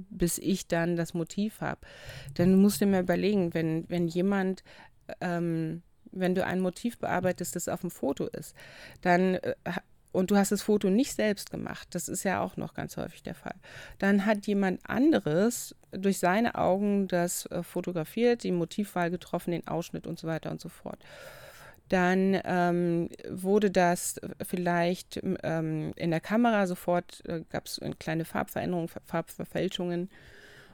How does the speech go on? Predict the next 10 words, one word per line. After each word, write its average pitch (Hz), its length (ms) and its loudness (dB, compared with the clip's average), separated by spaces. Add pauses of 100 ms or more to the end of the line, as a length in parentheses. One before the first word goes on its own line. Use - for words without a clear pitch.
oder 196 240 0
dergleichen. 175 680 0 (400)
Ähm, 170 640 4 (800)
dann, 180 520 4 (140)
ähm, 165 680 0 (240)
wurde 190 300 0
es 180 100 -2
vielleicht 180 280 2
nochmal 170 280 0
nachbearbeitet 208 1400 0